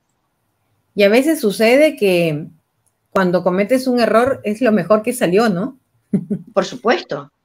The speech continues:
Speaker 2: claro. Eso
Speaker 1: Bueno, no
Speaker 2: y cuando
Speaker 1: sé.
Speaker 2: empiezas a hacer un proyecto y terminas en otro. Eso es, porque tienes la idea de hacer u-, cierta cosa y bueno, y vas cambiando sobre la marcha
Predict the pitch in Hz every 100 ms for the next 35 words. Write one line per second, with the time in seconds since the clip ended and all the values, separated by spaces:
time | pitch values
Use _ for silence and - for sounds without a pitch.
0 | _ _ 170 220 233 143 165 _ _ _
1 | _ _ _ _ - 285 160 165 190 240
2 | 208 247 180 262 339 294 247 262 269 247
3 | 247 240 330 339 415 247 233 226 214 -
4 | 247 311 175 156 _ _ _ _ _ _
5 | _ _ _ _ _ _ _ _ _ _
6 | _ _ _ _ _ _ 180 277 254 185
7 | - - 139 170 202 233 226 190 214 208
8 | 190 - 208 - _ _ _ 113 - -
9 | 226 220 208 220 233 240 415 220 233 185
10 | 180 208 214 240 214 220 247 233 202 196
11 | 190 185 208 220 233 294